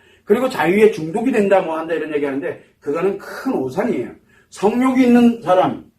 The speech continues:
성욕이 있는 사람은 자유행위는 굉장히 건강한 겁니다. 나쁜 게 아니에요. 자, 그런데 이게 과도해지면 문제가 생기는 거예요. 과도.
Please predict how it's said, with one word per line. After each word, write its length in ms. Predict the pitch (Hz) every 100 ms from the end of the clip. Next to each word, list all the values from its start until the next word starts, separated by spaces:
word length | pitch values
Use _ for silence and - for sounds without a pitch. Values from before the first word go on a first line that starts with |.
| _ _ _
성욕이 420 | 208 240 247 240
있는 180 | 226 196
사람은 500 | 190 196 190 139 - _ _
자유행위는 760 | 127 151 175 165 196 180 -
굉장히 520 | - 131 135 165 220 - _
건강한 540 | - 131 127 190 190 147
겁니다. 480 | 120 104 104 - _ _ -
나쁜 340 | - - 220
게 80 | 247
아니에요. 420 | - 131 135 - - _ _ _ _
자, 180 | 180
그런데 300 | - 240 339
이게 220 | 277 269 -
과도해지면 840 | 120 123 180 294 320 302 277 226
문제가 260 | 202 175
생기는 360 | 127 123 104 92
거예요. 140 | - _
과도. 500 | 180 - 107 -